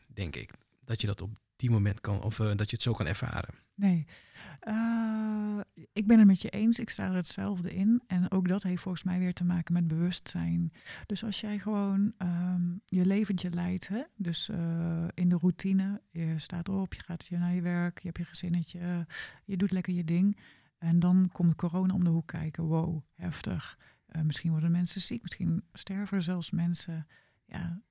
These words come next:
Speaker 2: natuurlijk, dat is, dat is, dat is superpijnlijk. Eh, ik kijk gewoon, dat is wie ik ook ben, altijd naar kansen en mogelijkheden.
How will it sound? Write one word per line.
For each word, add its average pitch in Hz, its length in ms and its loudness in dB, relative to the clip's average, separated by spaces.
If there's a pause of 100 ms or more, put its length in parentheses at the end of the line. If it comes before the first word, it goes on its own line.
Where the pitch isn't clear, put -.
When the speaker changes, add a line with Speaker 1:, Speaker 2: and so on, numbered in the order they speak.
Speaker 2:
natuurlijk, 190 440 -2
dat 185 100 -4
is, - 200 -8
dat 170 100 -8
is, - 220 -12
dat 170 100 -8
is - 60 -6
superpijnlijk. 202 800 0 (640)
Eh, 180 380 -2 (260)
ik 196 120 -6
kijk 240 320 -4
gewoon, 180 520 2 (200)
dat - 160 -8
is - 140 -4
wie 190 220 0
ik - 260 -6
ook 175 260 -6
ben, 180 400 4 (320)
altijd 220 360 -2
naar 160 180 4
kansen 196 400 0
en 185 60 2
mogelijkheden. 180 800 -4